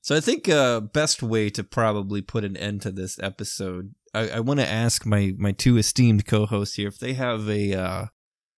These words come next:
favorite moment or favorite episode that, uh, sticks out to them over the first year of this goofy little podcast that we did.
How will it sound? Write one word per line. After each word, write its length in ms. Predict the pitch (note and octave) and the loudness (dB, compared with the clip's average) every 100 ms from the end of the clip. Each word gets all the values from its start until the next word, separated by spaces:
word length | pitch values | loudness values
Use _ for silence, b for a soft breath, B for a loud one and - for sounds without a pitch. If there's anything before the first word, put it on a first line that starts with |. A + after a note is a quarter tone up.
| _ _ | _ _
favorite 540 | - - F3+ D#3 C3+ | -6 2 4 4 2
moment 680 | A2 G#2+ A2+ B2 A#2 A2 G#2+ | 2 2 4 4 4 2 -2
or 140 | - G2 | -8 -12
favorite 480 | - A2+ A2+ G#2+ - | -8 -6 -4 -6 -6
episode 880 | G2+ A2+ - G#2+ G2+ G2 F#2+ F#2+ - _ _ _ _ _ | -8 -6 -8 -6 -4 -6 -6 -10 -14 _ _ _ _ _
that, 300 | G#2 F#2+ F#2+ | -6 -6 -6
uh, 300 | F#2+ F#2 G2 | -6 -6 -6
sticks 380 | G2+ - G#2+ - | -8 -6 -6 -4
out 160 | G2+ - | -4 -6
to 80 | - | -6
them 440 | F#2 F2+ F2 - _ _ _ _ | -6 -6 -10 -16 _ _ _ _
over 180 | G#2 F#2+ | -8 -6
the 80 | F#2 | -6
first 400 | - G#2 - G#2+ | -2 -2 -2 -2
year 200 | G2 F2 | 0 0
of 120 | G#2 | -2
this 380 | E2 - - - _ - | -6 -6 -8 -12 _ -12
goofy 340 | G#2 A2 G2+ G#2 | 0 0 2 -2
little 220 | G2 F2 | -2 -4
podcast 680 | - F2+ E2+ - E2+ E2 - | -4 -4 -4 -6 -6 -6 -8
that 180 | - - | -8 -10
we 100 | - | -12
did. 380 | - - G#2+ | -12 -14 -14